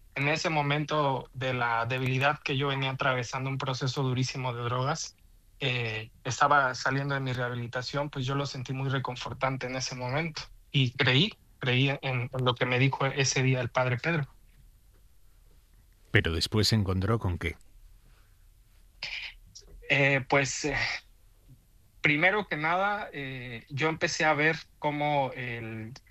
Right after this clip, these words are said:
Speaker 1: supuestamente a él le habían impuesto medidas cautelares rigurosas, el padre Pedro, esas fueron sus palabras, eh, que él iba a estar alejado, apartado de jóvenes, de niños, y que si la sentencia vaticana en ese momento salía a mi favor,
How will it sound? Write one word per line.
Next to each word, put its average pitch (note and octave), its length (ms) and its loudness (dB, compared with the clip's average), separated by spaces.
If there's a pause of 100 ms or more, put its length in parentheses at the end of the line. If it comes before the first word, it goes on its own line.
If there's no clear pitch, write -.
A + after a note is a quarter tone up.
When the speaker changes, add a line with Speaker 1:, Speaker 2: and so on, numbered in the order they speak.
(400)
Speaker 1:
supuestamente D#3 1040 2
a C#3 100 4
él D3 60 0
le D3 60 4
habían D3 240 0
impuesto C#3+ 460 -4
medidas C3+ 420 -4
cautelares B2+ 840 -2
rigurosas, C3+ 960 -2 (120)
el A#2+ 140 -12
padre C3 260 -4
Pedro, D3 440 -2
esas C3+ 240 -6
fueron C3+ 200 -4
sus - 160 -10
palabras, B2+ 640 0 (600)
eh, A#2+ 540 -2
que C3+ 140 6
él C3+ 100 8
iba C#3+ 120 8
a C3+ 40 8
estar C3+ 240 2
alejado, C#3 540 2
apartado B2 460 -4
de G#2+ 80 -8
jóvenes, C3+ 580 -2
de A#2 80 -8
niños, C#3 520 -4
y C3+ 80 0
que B2+ 160 -2
si C3+ 140 2
la B2 120 2
sentencia D3+ 600 2
vaticana C3+ 640 2
en B2 160 -6
ese D3 220 -4
momento C3 460 -4
salía B2 300 -2
a - 20 -2
mi C#3 120 -4
favor, C3+ 400 0